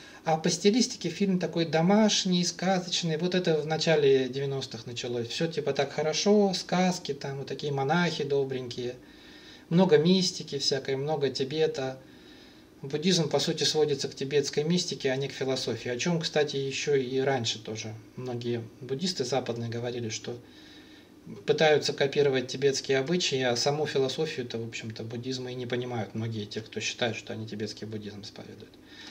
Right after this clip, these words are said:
Ну, это там есть, но это там вот так вот все, а, как-то вот так вот красивенько, мягонько показано в фильме режиссера Бернардо Бертолуччи.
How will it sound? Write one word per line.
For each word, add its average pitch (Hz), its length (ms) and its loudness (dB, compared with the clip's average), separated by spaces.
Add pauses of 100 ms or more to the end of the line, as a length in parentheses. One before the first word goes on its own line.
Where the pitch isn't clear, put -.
(460)
Ну, 233 180 4
это 214 180 8
там 208 200 6
есть, 226 280 4
но 185 100 4
это 185 140 2
там 160 240 2
вот 143 140 0
так 139 200 0
вот 120 120 -6
все, 127 280 -4 (1080)
а, 127 260 -6 (480)
как-то - 280 -4
вот 123 80 0
так 127 140 -2
вот 113 100 -6
красивенько, 160 640 2
мягонько 135 480 -4
показано 120 580 -8 (640)
в - 40 -20
фильме 139 280 0
режиссера 127 600 0
Бернардо 120 640 -4
Бертолуччи. 113 680 -4